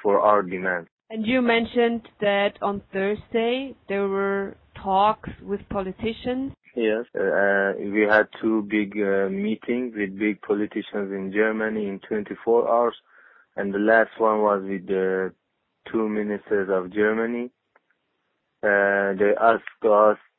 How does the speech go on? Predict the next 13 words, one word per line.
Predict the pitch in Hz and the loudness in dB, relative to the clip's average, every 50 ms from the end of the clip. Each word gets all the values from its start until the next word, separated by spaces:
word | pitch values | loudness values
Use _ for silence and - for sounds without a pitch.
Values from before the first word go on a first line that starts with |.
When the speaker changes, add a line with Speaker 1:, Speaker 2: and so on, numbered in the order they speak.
| _ _ _ _ _ _ - _ - - - - | _ _ _ _ _ _ -20 _ -18 -16 -10 -6
Speaker 1:
uh, | 113 107 104 101 98 98 98 98 98 98 98 98 98 98 98 95 98 98 98 - - - | -4 -4 -2 -2 -2 -2 -2 -2 -2 -2 -2 -2 -2 -2 -2 -4 -4 -4 -6 -6 -2 0
all | 107 107 104 101 | 0 0 2 2
the | 98 101 95 - | 0 -2 0 0
time | - 104 101 104 | 2 2 2 2
in | 101 95 95 95 | 0 -4 -2 0
that | 104 104 95 - - 107 | 0 0 0 -2 -4 -6
meeting, | 101 - - 110 104 104 104 95 95 - _ _ | -6 -4 -4 -4 -4 -4 -6 -8 -10 -16 _ _
"Please, | - 101 101 104 101 92 - 104 98 | -6 -2 -2 0 -2 -2 0 0 2
uh, | 95 95 92 | 2 2 0
break | 90 98 98 104 101 - | 0 0 0 0 0 -2
your | - 101 95 92 | -2 -2 -2 0
hunger | 90 98 101 98 95 95 92 90 87 - _ | 0 -2 -2 0 0 0 0 0 -2 -4 _
strike." | - 95 90 87 - - | -6 -4 -4 -4 -4 -6